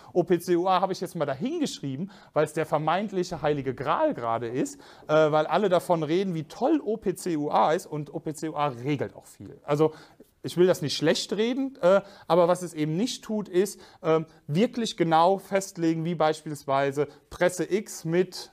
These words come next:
äh, was weiß ich, ne, äh, einer Entfettungsanlage dahinter arbeiten soll. Ne? Das kann der Standard noch nicht einfach so sagen, wie die miteinander interagieren können. Der regelt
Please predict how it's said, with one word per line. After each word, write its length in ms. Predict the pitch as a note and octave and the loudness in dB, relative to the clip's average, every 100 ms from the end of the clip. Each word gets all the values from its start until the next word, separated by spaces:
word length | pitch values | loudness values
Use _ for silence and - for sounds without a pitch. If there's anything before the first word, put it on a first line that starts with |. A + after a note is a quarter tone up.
| - | 0
äh, 40 | |
was 600 | D#3+ D#3+ D#3 D#3 C3+ D3+ | 4 6 4 0 -6 -2
weiß 180 | D3+ C#3 | -4 -2
ich, 320 | D#3+ D#3+ - | -2 -2 -4
ne, 240 | C#3+ D#3+ E3 - - - | -2 0 -2 -14 -20 0
äh, 60 | |
einer 540 | D3 D3 C#3+ C#3 D3+ D3 | 4 4 4 0 -2 -2
Entfettungsanlage 840 | C#3+ - E3+ D3+ D3 D3 C#3+ C#3 | -2 -2 -2 -4 -4 -2 0 0
dahinter 460 | C3 D3+ D3 A2 - _ | -2 -4 -4 -6 -8 _
arbeiten 380 | - D#3 A2 A2 | 2 2 0 -8
soll. 220 | A2 G2+ - _ _ _ _ _ _ _ | -14 -14 -18 _ _ _ _ _ _ _
Ne? 220 | D#3+ C#4 - | -2 -2 -2
Das 240 | F#3 E3 - _ _ - _ | -6 -6 -10 _ _ -20 _
kann 360 | - G3 G#3 F3+ | -2 0 0 -2
der 140 | F3 | -2
Standard 380 | E3 F3 F3 D#3+ | 0 0 0 0
noch 140 | D#3 C#3+ | -2 -2
nicht 340 | G#3+ - - | -4 -6 -2
einfach 260 | F3 E3+ D#3+ | 0 0 0
so 340 | D3+ D3+ - _ | 0 -2 -8 _
sagen, 420 | D3 D3+ A2+ G2+ - _ _ | 2 2 2 -6 -20 _ _
wie 140 | E3 | -4
die 100 | D#3 | -2
miteinander 480 | D3+ D3 C#3+ C#3+ C3+ | -2 0 0 0 -2
interagieren 520 | D3 C#3+ B2 E3 G#3+ | 0 0 -2 -2 -4
können. 220 | G#3+ A3 - - _ | -2 -4 -8 -20 _
Der 160 | F3 E3+ | 2 4
regelt 400 | F3+ A#3 A3+ | 4 4 2